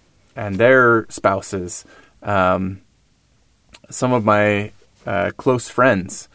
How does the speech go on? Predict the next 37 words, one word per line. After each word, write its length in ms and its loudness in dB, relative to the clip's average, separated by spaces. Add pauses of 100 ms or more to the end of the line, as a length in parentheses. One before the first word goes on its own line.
(360)
I 100 -8
had 280 -2 (240)
told 240 0
what 80 0
was 140 -4
going 140 0
on, 120 2
and 320 -4 (400)
by 220 -2
and 100 2
large, 160 4
the, 340 2
uh, 180 2
the 260 4
reaction 420 0
of 80 -6
all 200 0
of 60 0
them 140 0
was 220 -6
really 540 -4 (420)
supportive 800 -4
and 200 -6
loving 440 0
and 140 -10
positive. 500 -4
And 180 -4
so 300 2 (400)
I 100 -4
had 240 2
all 120 6
that 160 4
positive 340 0
reinforcement. 720 -6 (340)
Um, 500 0
and 140 -2
so 320 0